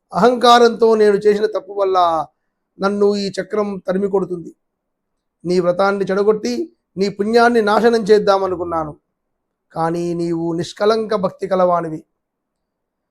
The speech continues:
అందుకే నిన్ను హింసించాలనుకున్న ఆ తప్పుకే ఈ చక్రం నన్ను తరిమి కొడుతుంది. శ్రీమన్నారాయణుడు నన్ను నీ దగ్గరకు పంపాడు. నీవే నాకు శరణ్యం,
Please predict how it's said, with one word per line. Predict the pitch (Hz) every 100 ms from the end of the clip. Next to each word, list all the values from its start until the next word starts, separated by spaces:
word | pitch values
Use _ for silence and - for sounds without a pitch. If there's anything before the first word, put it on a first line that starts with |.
| _ _ -
అందుకే | 165 180 202 214
నిన్ను | 220 233
హింసించాలనుకున్న | 214 202 196 233 233 233 240 233 247 240
ఆ | 185 214
తప్పుకే | - - 240 247 427 427 _ _ _
ఈ | 202 196
చక్రం | 202 214 208
నన్ను | 196 190 190 185
తరిమి | 180 180
కొడుతుంది. | 180 175 170 160 165 _ _ _ _ _ _ _ _ _ _ _ _ _ _ _ _
శ్రీమన్నారాయణుడు | 185 190 190 185 202 214 220 208 196 196 196
నన్ను | 190 190 190
నీ | 190 180
దగ్గరకు | 170 175 180 170
పంపాడు. | 170 160 165 - _ _ _ _ _ 170
నీవే | 208 247 247
నాకు | 240 214 190
శరణ్యం, | 180 185 185 180 170 156